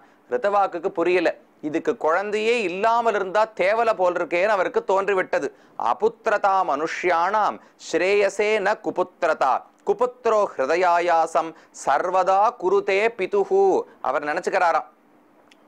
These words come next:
அபுத்திரதா, புத்திரனே இல்லாமல் இருப்பது கூட தேவல போல் இருக்கு. ஏன்னா ஒருவனுக்கு குழந்தை இல்லைன்னு வச்சுங்களேன், என்ன பெரிய கவலை வாழ்க்கையிலன்னு கேட்டால், "குழந்தை இல்ல சுவாமி, அது ஒண்ணுதான் வருத்தம், மத்தபடி எல்லாம் நன்னா இருக்கேன்னு" சொல்லிடுவா. குழந்தை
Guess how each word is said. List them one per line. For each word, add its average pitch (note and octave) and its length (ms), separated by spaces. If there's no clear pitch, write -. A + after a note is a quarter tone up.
அபுத்திரதா, D#3 760
புத்திரனே F3+ 640
இல்லாமல் F3 640
இருப்பது D#3+ 440
கூட D#3+ 160
தேவல G3 360
போல் D#3 200
இருக்கு. D3+ 260
ஏன்னா D#3 220
ஒருவனுக்கு D3 480
குழந்தை G#3 460
இல்லைன்னு E3+ 260
வச்சுங்களேன், C#3 420
என்ன E3+ 260
பெரிய G3 500
கவலை F#3+ 360
வாழ்க்கையிலன்னு D#3+ 580
கேட்டால், C#3 460
"குழந்தை G#3 440
இல்ல F3 180
சுவாமி, D#3 320
அது C3+ 340
ஒண்ணுதான் D#3+ 360
வருத்தம், E3+ 420
மத்தபடி F#3 400
எல்லாம் G3 300
நன்னா E3+ 320
இருக்கேன்னு" D#3+ 380
சொல்லிடுவா. C#3+ 320
குழந்தை A3 440